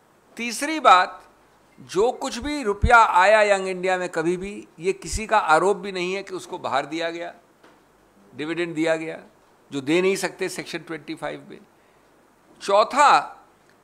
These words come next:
कि जब वही सब चीज़ वैसी हैं, तो मनी लॉन्ड्रिंग कहाँ से आती है? अनुच्छेद पचास जो मनी लॉन्ड्रिंग एक्ट के अंतर्गत है, उसके अंदर समन्स आप कैसे इशू करते हैं? जो तर्क मैंने अभी आपको बताया, और वो चौथा बिंदु है मेरा,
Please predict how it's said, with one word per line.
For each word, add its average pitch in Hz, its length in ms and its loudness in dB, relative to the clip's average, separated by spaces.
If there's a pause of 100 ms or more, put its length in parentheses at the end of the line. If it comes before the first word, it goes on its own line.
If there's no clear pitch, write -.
(220)
कि 220 100 -6
जब 196 220 -4
वही 190 260 -2
सब 226 260 -8
चीज़ 233 260 -12
वैसी 156 380 -2
हैं, 147 420 -8 (120)
तो 202 80 -8
मनी 185 180 -4
लॉन्ड्रिंग 240 380 -4
कहाँ 202 140 -4
से 175 120 -6
आती 117 260 -6
है? 107 100 -20 (1600)
अनुच्छेद 208 500 0
पचास 202 460 4
जो 220 120 0
मनी 175 180 -2
लॉन्ड्रिंग 208 360 -2
एक्ट 185 220 -2
के 196 80 -4
अंतर्गत 160 420 -4
है, 185 100 -4
उसके 196 240 -6
अंदर 196 160 -6
समन्स 196 300 -2
आप 202 140 -2
कैसे 190 260 -4
इशू 180 200 -8
करते 123 300 -10
हैं? 101 120 -20 (1120)
जो 185 160 0
तर्क 240 360 0
मैंने 240 280 -2
अभी 196 240 -2
आपको 220 320 0
बताया, 127 400 0
और - 180 -10
वो 156 100 -6
चौथा 151 320 0
बिंदु 131 300 -8
है 113 80 -6
मेरा, 107 260 -18